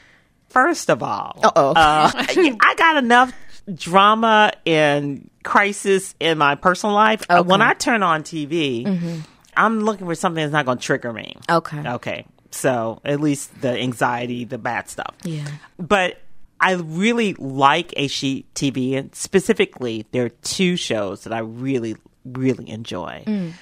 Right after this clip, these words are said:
Speaker 1: One is House Hunters International.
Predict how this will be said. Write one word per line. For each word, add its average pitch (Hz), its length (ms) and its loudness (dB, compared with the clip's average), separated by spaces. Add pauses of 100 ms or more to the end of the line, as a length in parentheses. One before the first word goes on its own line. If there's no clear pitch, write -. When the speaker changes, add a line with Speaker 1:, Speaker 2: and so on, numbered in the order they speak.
(180)
Speaker 1:
One 156 280 2
is 135 220 -2 (260)
House 165 440 2
Hunters 143 560 -2
International. 131 920 -8